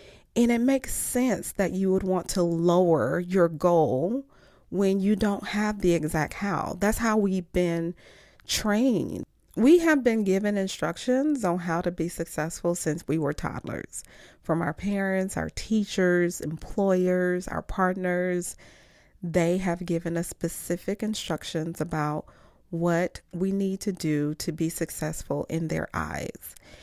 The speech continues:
So when you have a vision that's in your heart that feels unique to you, you may not know the how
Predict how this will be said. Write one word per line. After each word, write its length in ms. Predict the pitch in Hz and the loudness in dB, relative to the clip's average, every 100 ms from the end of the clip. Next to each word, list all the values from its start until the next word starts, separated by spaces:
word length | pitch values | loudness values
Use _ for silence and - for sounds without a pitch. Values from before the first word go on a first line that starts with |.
| - - - | -20 -20 -18
So 640 | - - 233 208 190 180 190 - _ _ _ _ _ | -4 0 2 4 4 0 -4 -16 _ _ _ _ _
when 240 | - 220 277 | 0 4 4
you 80 | 359 | 4
have 240 | 320 294 | 0 0
a 140 | 202 170 | 0 2
vision 760 | - 185 180 160 160 - - - | 2 2 2 -4 -6 -8 -10 -6
that's 260 | - 175 - | -2 0 0
in 100 | 202 | 0
your 120 | 185 | 0
heart 380 | 185 156 147 - | 0 -2 -2 0
that 200 | 160 147 | -2 -2
feels 340 | - 185 180 | 0 2 2
unique 580 | 175 165 165 165 170 - - - | 0 0 0 0 -2 -6 -18 -12
to 160 | - 156 | -6 -4
you, 560 | 156 151 147 185 254 - - - _ | 0 0 0 0 -2 -6 -18 -20 _
you 280 | 185 190 269 | 0 6 6
may 260 | 277 214 208 | 6 4 2
not 360 | 190 170 - | 0 -2 -2
know 220 | 170 165 | -2 0
the 120 | 160 156 | 0 -2
how 360 | 151 151 - | -2 -2 -4